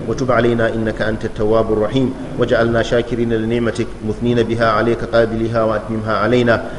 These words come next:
اللهم أصلح أئمتنا وولاة أمورنا، واجعل ولايتنا في من خافك واتقاك واتبع رضاك يا رب العالمين.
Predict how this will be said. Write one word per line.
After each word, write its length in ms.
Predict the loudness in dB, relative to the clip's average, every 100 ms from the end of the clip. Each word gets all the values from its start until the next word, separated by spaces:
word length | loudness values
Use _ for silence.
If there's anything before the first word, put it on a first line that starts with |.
| -6
اللهم 320 | 0 0 0
أصلح 380 | -4 -4 -4 -6
أئمتنا 600 | -4 -2 -2 -2 -2 0
وولاة 400 | 2 4 4 2 0 -4
أمورنا، 460 | 0 2 4 2 -2 -6 -8 -2
واجعل 280 | 0 0 0
ولايتنا 640 | 4 6 6 4 0 0
في 160 | 0
من 160 | -2 -2
خافك 380 | 0 0 0 0
واتقاك 560 | 0 0 -2 0 0
واتبع 480 | 0 -2 -2 -2 0
رضاك 360 | 0 2 2 2
يا 120 | 0
رب 200 | 2 0
العالمين. 520 | 2 2 4 2 0